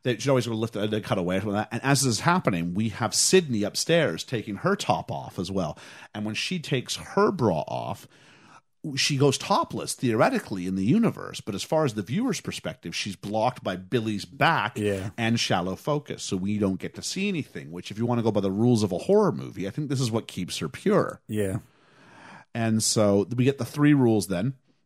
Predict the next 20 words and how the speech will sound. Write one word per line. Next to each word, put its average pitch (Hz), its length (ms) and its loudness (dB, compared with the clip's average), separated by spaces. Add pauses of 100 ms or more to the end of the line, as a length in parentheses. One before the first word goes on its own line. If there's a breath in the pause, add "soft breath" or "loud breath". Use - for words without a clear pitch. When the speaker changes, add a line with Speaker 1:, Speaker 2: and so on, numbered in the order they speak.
(920)
Speaker 1:
Only 156 200 4
virgins 151 340 2
can 143 100 2
survive 127 240 2
a 120 60 2
horror 104 240 0
movie, 82 220 -6
and 98 60 -2
the 92 60 -4
three 135 180 -2
things 123 200 -4
you 107 60 -10
can't 110 220 -2
do 80 140 -6
is 65 100 -10
you - 60 -16
can't 104 240 -8
have 160 100 -4
sex, - 420 -2 (200)
Speaker 2:
Yeah. 95 220 -12